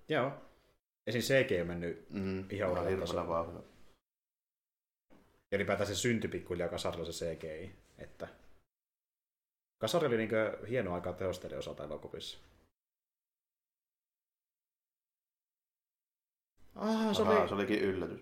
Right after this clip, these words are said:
Speaker 1: Jaa. Nerokasta kirjoittamista.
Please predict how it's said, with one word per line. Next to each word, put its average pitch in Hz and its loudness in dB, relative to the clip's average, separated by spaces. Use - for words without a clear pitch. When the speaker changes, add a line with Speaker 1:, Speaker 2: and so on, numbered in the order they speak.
Speaker 1:
Jaa. 110 4
Nerokasta 90 -2
kirjoittamista. 87 -4